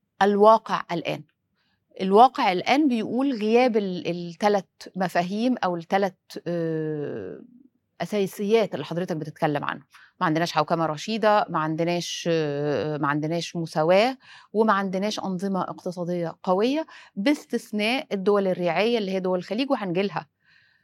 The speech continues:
طيب، في غياب، في ظل غياب هذه المحددات وقوة وبطش إسرائيل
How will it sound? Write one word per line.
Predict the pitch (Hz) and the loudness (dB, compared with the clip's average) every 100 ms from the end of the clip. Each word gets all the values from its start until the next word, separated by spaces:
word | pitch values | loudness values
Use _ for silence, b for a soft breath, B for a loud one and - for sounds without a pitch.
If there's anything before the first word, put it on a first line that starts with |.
| b _ _ _ _ _ _ _ _ | b _ _ _ _ _ _ _ _
طيب، | 214 165 - _ | 0 0 -4 _
في | - 240 | -2 0
غياب، | 214 233 240 285 277 - | 2 4 4 4 0 -10
في | - 214 190 | -4 -2 4
ظل | 226 269 269 247 - _ _ _ | 6 6 2 -2 -10 _ _ _
غياب | 190 196 196 220 262 208 | -2 0 2 4 2 2
هذه | 226 214 202 | 2 2 0
المحددات | 180 165 165 160 147 - - _ _ _ b b b - | -4 -4 -4 -2 -4 -6 -16 _ _ _ b b b 0
وقوة | 196 - 262 269 254 | 2 6 4 4 2
وبطش | 208 180 226 - - | 0 2 2 0 -8
إسرائيل | 175 - 175 - 151 | -8 -4 -4 -2 -6